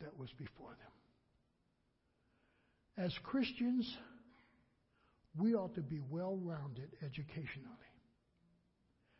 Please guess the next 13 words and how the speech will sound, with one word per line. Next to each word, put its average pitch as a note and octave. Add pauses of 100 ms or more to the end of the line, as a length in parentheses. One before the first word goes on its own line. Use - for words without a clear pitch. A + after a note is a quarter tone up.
(160)
That A#3+
doesn't A#3
mean G3+
you F#3+
walk, F3
everybody F#3
gotta E3
walk E3+
around D#3+
with D3
a C#3+
doctor's C#3
degree. B2